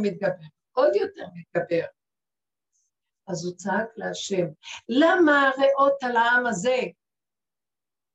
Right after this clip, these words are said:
והצל לא הצלת", כמו שאתה אומר? איזה צעקה יצא לו להשם?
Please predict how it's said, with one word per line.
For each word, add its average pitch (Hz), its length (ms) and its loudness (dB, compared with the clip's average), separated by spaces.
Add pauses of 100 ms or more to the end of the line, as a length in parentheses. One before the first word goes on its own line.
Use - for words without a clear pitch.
(220)
והצל 180 380 -4
לא 208 220 -4
הצלת", 214 460 -8 (160)
כמו - 180 -12
שאתה - 340 -10
אומר? 170 360 -6 (1600)
איזה - 200 -8
צעקה 277 400 -10
יצא 262 360 -10
לו 226 180 -8
להשם? 214 520 -12